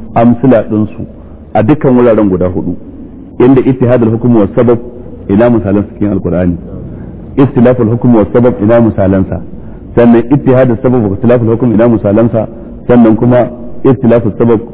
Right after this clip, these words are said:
wa, wa ittihadul hukm shi kuma ina misalan sa. Ina fata mun fahimta. Ta yadda zamu ga misalan sa cikin Qur'ani ko mu nemi ma kai kanka kai tunani, dan ana ta ƙara guda, inda ilimi yake da albarka shi ne idan aka kawo maka misali ɗaya, biyu, uku, hudu, kai ma sai ka ji wani lokacin kwakwalwarka tana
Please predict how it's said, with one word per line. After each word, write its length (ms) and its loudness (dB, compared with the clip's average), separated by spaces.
wa, 100 2
wa 60 4
ittihadul 440 0
hukm 260 0
shi 100 0
kuma 160 2
ina 160 4
misalan 400 2
sa. 80 0
Ina 160 4
fata 240 2
mun 80 0
fahimta. 260 -4
Ta 60 4
yadda 200 4
zamu 220 2
ga 100 0
misalan 400 0
sa 80 -4
cikin 220 -2
Qur'ani 340 2
ko 220 4
mu 140 4
nemi 260 4
ma 220 4
kai 140 4
kanka 240 2
kai 180 2
tunani, 300 2
dan 140 2
ana 200 2
ta 100 -2
ƙara 200 2
guda, 200 -2
inda 180 4
ilimi 240 4
yake 200 4
da 100 2
albarka 440 2
shi 60 2
ne 140 2
idan 280 4
aka 60 -2
kawo 160 2
maka 180 0
misali 320 2
ɗaya, 340 2
biyu, 240 2
uku, 300 0
hudu, 180 -6
kai 140 2
ma 140 4
sai 80 0
ka 100 -2
ji 60 0
wani 160 2
lokacin 300 0
kwakwalwarka 380 2
tana 300 2